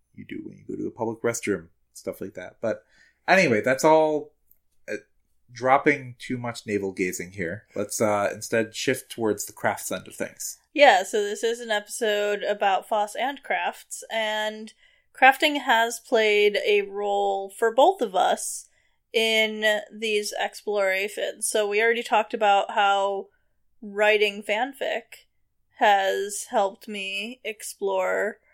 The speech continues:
Speaker 2: my own sexuality and the ways that attraction does or doesn't work for me.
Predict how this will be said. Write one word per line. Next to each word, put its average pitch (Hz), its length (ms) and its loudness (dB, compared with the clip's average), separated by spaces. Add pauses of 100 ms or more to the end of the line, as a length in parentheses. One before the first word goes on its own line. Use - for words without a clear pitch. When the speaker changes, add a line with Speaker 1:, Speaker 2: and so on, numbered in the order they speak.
(320)
Speaker 2:
my 226 240 8
own 220 180 4
sexuality 208 680 2
and 196 160 -2
the 190 100 -2
ways 196 680 0 (120)
that 208 340 2
attraction 202 680 -2
does 190 260 -2
or 196 100 -2
doesn't 196 360 -6
work - 220 -12
for 226 100 -18
me. - 260 -12